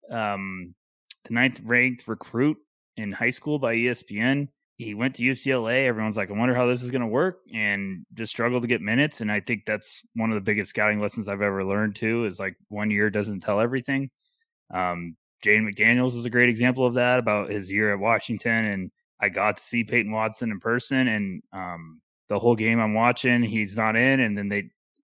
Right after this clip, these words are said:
I'm like, they, I think me and Albert were there, and they finally check him in, and I, like, hit Albert on the leg and got on the edge of my seat. And he came in and had, like, a bucket, a block, a steal, and an assist in, like,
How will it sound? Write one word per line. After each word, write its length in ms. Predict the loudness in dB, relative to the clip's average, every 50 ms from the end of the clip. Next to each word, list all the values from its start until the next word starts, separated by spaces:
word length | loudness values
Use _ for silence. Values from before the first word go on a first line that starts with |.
| _ -16
I'm 160 | -14 -12 -10
like, 240 | -8 -8 -8 -10 -12 _ _ _ _
they, 100 | -8 -8 -8 -8 _ _ _ -10
I 80 | -4
think 160 | -2 0 2 6
me 120 | 6 6 8
and 80 | 6
Albert 240 | 6 6 6 4 4
were 120 | 2 2
there, 180 | 0 0 0 0
and 80 | 0 -2
they 60 | -4 -6
finally 400 | -4 -2 0 2 2 2 0 -2
check 300 | -2 0 0 0 0 0
him 120 | 0 2
in, 180 | 2 2 2 2
and 280 | -2 -4 -6 -8 -4 -2
I, 120 | -2 0
like, 180 | -2 -2 -4 -4
hit 180 | -4 -2 -2
Albert 340 | 0 0 0 0 2 0 0
on 100 | 0 0
the 80 | 0 0
leg 360 | 2 4 4 4 4 4 2
and 160 | 0 0 -2 -10 -16 -20 -20 -20 -20 -20 _ _ _ -8 -2
got 200 | 2 4 4 4
on 80 | 4 6
the 100 | 6 6
edge 120 | 6 4 4
of 40 | 4
my 120 | 4 2
seat. 340 | 2 0 0 2 2 2 2
And 260 | 0 0 -2 -4 -4 -8 _ _ _ _ _ -12 -8
he 100 | -8 -6
came 320 | 0 2 2 2 4 2
in 140 | 2 0 0
and 120 | -2 -2
had, 220 | 0 0 0 0 0
like, 340 | 0 0 0 -2 -4 -12 _ _ _ _ _ -6
a 80 | -6 -4
bucket, 580 | 0 4 4 4 4 4 6 6 8 6 6 4
a 80 | -2 -6
block, 500 | -6 -4 -2 0 2 2 2 2 0 -4
a 80 | -6 -6
steal, 760 | -6 -6 -2 0 2 4 4 6 6 6 6 4 4 2 -2 _ _
and 140 | -6 -6 -4
an 120 | -2 -2
assist 580 | -4 -4 -6 -2 0 2 2 2 0 -6 -8 -6
in, 180 | -6 -6 -4 -2
like, 180 | -4 -4 -4